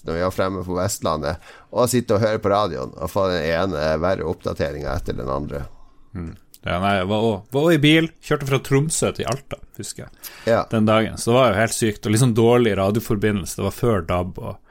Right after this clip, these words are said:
Speaker 2: og
Speaker 1: Ja,
Speaker 2: alt det
Speaker 1: ja.
Speaker 2: der der, og så bare følge med, og hva faen, liksom, det ble bare verre og verre. Det var litt, det var jo Norges nine eleven, det var jo det.
Speaker 1: Ja, altså, altså blir jeg,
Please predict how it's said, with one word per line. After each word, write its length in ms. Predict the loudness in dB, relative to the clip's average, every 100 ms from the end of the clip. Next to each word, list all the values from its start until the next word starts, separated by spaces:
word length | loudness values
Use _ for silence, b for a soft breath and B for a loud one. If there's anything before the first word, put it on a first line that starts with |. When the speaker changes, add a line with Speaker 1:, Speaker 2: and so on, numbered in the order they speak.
| B B B B
Speaker 2:
og 80 |
Speaker 1:
Ja, 140 | -4 -4
Speaker 2:
alt 80 | -4
det 60 | -2
Speaker 1:
ja. 60 |
Speaker 2:
der 160 | -2 0
der, 200 | 0 -2
og 40 | -4
så 140 | -4
bare 220 | -2 -2
følge 300 | 2 4 4 4
med, 180 | 2
og 140 | 0 -2
hva 140 | -12
faen, 400 | -2 2 2 0 -8
liksom, 320 | -10 -8 -4
det 160 | -2 -2
ble 220 | 2 0 2
bare 220 | 0 0
verre 240 | 0 0
og 60 | 0
verre. 280 | -2 -2 -6
Det 80 | 2
var 160 | 2 2
litt, 100 | 2
det 300 | 2 2 2
var 160 | 2
jo 80 | 4
Norges 400 | 4 4 2 2
nine 260 | 2 4 4
eleven, 380 | 2 2 -4 -14 _ _
det 140 | -8
var 100 | -4
jo 60 | -4
det. 120 | -6 -8 _ _ b b b b b b b
Speaker 1:
Ja, 240 | 0 2 2 0 -2
altså, 300 | -2 0 -2
altså 320 | 0 -2 -2
blir 300 | 0 2 4
jeg, 440 | 6 6 6 4